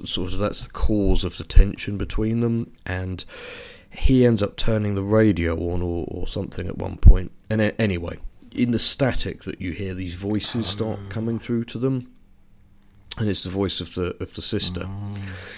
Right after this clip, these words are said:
Speaker 1: Um, so it starts to become very kind of unsettling, and, um, uh, y-, y-, I, I, like I said earlier, I don't wanna kind of give it away, but there's a couple of really good twists in it, um, and, and, you know, cliffhangers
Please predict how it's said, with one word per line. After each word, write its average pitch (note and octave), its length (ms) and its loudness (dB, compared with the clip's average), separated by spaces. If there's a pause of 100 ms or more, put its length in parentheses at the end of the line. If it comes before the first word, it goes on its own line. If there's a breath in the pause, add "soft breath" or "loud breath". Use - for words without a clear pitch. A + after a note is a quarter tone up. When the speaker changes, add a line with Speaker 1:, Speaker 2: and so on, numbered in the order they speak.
(260 loud breath)
Speaker 1:
Um, G2 500 -2
so - 140 -6
it D#2 80 -6
starts - 320 -2
to - 60 -10
become F#2+ 260 -8
very G#2+ 360 -2
kind G2 220 -10
of F#2 100 -10
unsettling, F#2 960 -6 (160)
and, F2+ 460 -10
um, F#2 460 -10 (560 loud breath)
uh, G1+ 540 -12 (160)
y-, - 260 -18 (100)
y-, G2+ 120 -6 (160)
I, G2+ 40 -6 (200)
I, - 40 -6 (100)
like G2 140 -8
I - 40 -10
said G#2+ 180 -4
earlier, F#2 180 -4
I F#2 40 -4
don't A#2 120 2
wanna A#2+ 120 -2
kind G#2+ 180 -4
of G2+ 180 -4 (480)
give G2+ 180 2
it - 140 -2
away, F2+ 680 -6 (540 loud breath)
but - 100 -8
there's F#2 140 -2
a F#2+ 40 -6
couple - 260 -6
of F#2+ 120 -10
really G2+ 220 -2
good F2+ 180 -10
twists - 440 -2
in A2+ 120 0
it, A#2+ 320 -2 (180)
um, F#2+ 300 -8
and, F#2+ 200 -10
and, F#2+ 320 -8
you G2 100 -10
know, F2+ 140 -6
cliffhangers A#2 880 -4